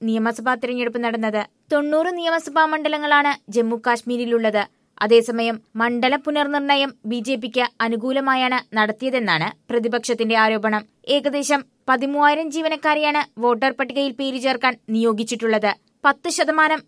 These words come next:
വർധന. സംസ്ഥാനത്തെ പുതിയ വോട്ടർമാർ ഏഴ് ലക്ഷം.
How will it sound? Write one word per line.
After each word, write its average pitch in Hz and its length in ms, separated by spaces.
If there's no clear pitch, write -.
വർധന. 220 420
സംസ്ഥാനത്തെ 285 680
പുതിയ 262 300
വോട്ടർമാർ 294 480
ഏഴ് 247 260
ലക്ഷം. 233 360